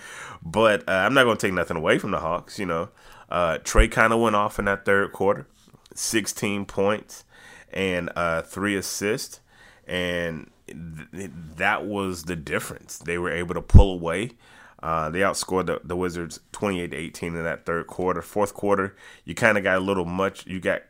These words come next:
kinda more of the same. They kinda stretched that lead out, and they just kept Washington at bay. And it, it was, it was safe. It was a cruise. It, they just cruised on to the win.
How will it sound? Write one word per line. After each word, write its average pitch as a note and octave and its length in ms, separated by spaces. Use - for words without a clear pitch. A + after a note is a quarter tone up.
kinda G#2+ 300
more F#2 340
of E2 80
the C2+ 80
same. G2 560
They G2 140
kinda F#2+ 260
stretched - 360
that F2+ 140
lead F#2 260
out, F#2+ 240
and F#2 260
they F2+ 100
just F#2 240
kept - 240
Washington E2+ 640
at - 280
bay. A1+ 320
And E2 480
it, F2+ 120
it E2 260
was, F2 440
it E2+ 80
was D#2 200
safe. A2 380
It E2 60
was D2+ 200
a C#2+ 60
cruise. G2+ 580
It, E2+ 220
they F#2 100
just E2+ 300
cruised G2 420
on G2 240
to G2+ 120
the G2 60
win. G2+ 220